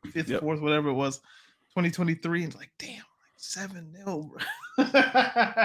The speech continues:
Speaker 1: It's bad. Like, that's horrible. Like, that's not good. I don't wanna give away the piece, obviously. But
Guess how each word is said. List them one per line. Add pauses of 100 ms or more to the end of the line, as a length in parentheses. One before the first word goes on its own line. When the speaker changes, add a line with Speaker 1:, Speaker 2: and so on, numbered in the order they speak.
(440)
Speaker 1:
It's
bad.
Like, (460)
that's
horrible. (100)
Like,
that's
not
good. (340)
I
don't
wanna
give
away
the
piece,
obviously. (200)
But